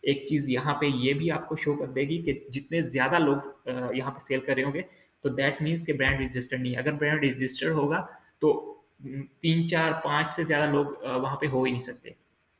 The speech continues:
क्योंकि उनको, अ, उस brand की product sale करने के लिए सारी रिक्वायरमेंट से गुजरना पड़ता है और बहुत कम जो ए-, एस्टैब्लिश्ड सेलर होते हैं, सिर्फ वही ऐसा कर सकते हैं। जो new sellers होंगे हमारे जैसे या आपके जैसे, वो नहीं कर सकेंगे।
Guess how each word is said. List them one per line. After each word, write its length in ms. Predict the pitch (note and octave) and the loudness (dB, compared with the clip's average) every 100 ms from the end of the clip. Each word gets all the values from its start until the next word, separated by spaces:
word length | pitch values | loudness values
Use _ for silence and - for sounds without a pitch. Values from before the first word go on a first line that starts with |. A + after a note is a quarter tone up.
| _ _ _ _ _ _ _ | _ _ _ _ _ _ _
क्योंकि 540 | - C#3+ E3+ E3 E3 - _ | 2 4 4 2 0 -10 _
उनको, 400 | C#3 C#3 D#3+ D#3+ D#3+ - - | -4 0 2 2 0 -12 -8
अ, 260 | B2+ B2 A#2+ | -4 -2 -2
उस 140 | C#3 C#3 | -4 -2
brand 260 | C#3 C#3 | 0 0
की 480 | C3+ - C#3+ D3 - - | -2 0 0 0 -4 2
product 320 | C3 C#3 - | 2 2 -2
sale 200 | - C3 | -2 0
करने 280 | C#3 C3 C3+ | 0 -2 -2
के 100 | C#3 | -2
लिए 240 | C3+ C#3+ | 2 2
सारी 380 | C#3 B2+ C3 C#3 | 2 -2 2 2
रिक्वायरमेंट 480 | C3+ C#3 C3 C3 C#3 | 0 -2 -2 -2 -2
से 160 | C#3+ | 0
गुजरना 340 | B2+ B2 B2+ B2+ | 2 0 0 -2
पड़ता 300 | B2+ - C#3+ | -8 -4 -2
है 100 | C#3+ | 0
और 60 | |
बहुत 480 | B2 B2 B2 C#3+ - | 0 -4 -4 -6 -8
कम 220 | C3 C#3 C3+ | -8 -6 -4
जो 240 | C3+ C3 - | -4 -4 -4
ए-, 40 | |
एस्टैब्लिश्ड 680 | - - - C3 B2+ C#3+ - | -8 -12 -6 -2 0 -2 -4
सेलर 380 | - - B2+ C3 | -16 -2 2 2
होते 220 | C3 D3+ | 2 0
हैं, 40 | |
सिर्फ 200 | D3+ C3 B2 | -4 -4 2
वही 220 | C3 C3+ | 2 2
ऐसा 160 | B2+ - | -2 -2
कर 140 | B2 | -6
सकते 320 | - B2+ C3 | -10 -12 -6
हैं। 120 | D3+ E3 - - - | -6 -8 -18 -20 -4
जो 80 | C3 | 0
new 220 | B2 C3+ | 0 0
sellers 360 | C#3 C3 B2+ C#3 | 2 2 2 -2
होंगे 260 | C3 C#3 | -6 -6
हमारे 200 | C3+ A#2+ | -4 -4
जैसे 300 | B2 C3 - | -4 -6 -2
या 200 | C3+ B2+ | 2 2
आपके 440 | B2+ B2 - - C3 | 2 -2 -8 -10 -4
जैसे, 340 | C3 C3 D3 - - _ | -4 -2 -6 -6 -20 _
वो 120 | C3 | 0
नहीं 200 | C3+ C3 | 2 0
कर 120 | C#3 A#2 | 0 -2
सकेंगे। 380 | - - G#2 | -4 -18 -20